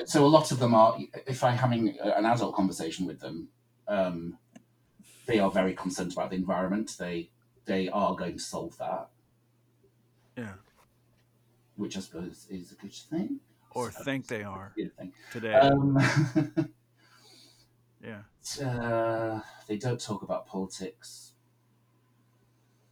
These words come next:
Speaker 2: To me,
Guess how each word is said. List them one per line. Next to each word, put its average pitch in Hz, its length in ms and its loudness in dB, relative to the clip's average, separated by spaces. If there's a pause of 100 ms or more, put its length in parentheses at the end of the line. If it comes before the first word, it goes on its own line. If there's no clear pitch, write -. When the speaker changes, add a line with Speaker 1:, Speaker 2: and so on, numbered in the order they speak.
(1500)
Speaker 2:
To 202 160 -8
me, 220 560 -4